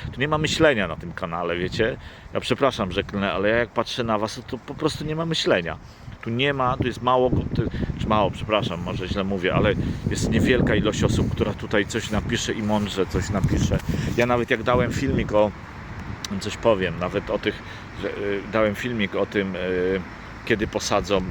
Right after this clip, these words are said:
Tuska, w którym tłumaczę, że, kurwa, dziesięć lat, y, prezydentury Dudy, osiem lat prezydentury pisu, nic nie zostało znalezione,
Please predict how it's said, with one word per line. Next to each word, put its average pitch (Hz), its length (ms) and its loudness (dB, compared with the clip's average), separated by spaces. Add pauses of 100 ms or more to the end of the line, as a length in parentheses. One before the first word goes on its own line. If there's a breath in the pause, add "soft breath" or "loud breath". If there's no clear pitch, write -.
Tuska, 90 500 2
w - 80 -8
którym 98 340 0
tłumaczę, 107 540 2
że, 95 320 4 (600 loud breath)
kurwa, 113 380 0
dziesięć 107 440 -2
lat, 104 320 0
y, 104 260 2 (280 loud breath)
prezydentury 107 600 4
Dudy, 98 360 6
osiem 104 300 2
lat 104 160 4 (460 loud breath)
prezydentury 107 600 2
pisu, 123 340 0
nic 107 180 -2
nie 110 80 0
zostało 104 440 2
znalezione, 107 800 4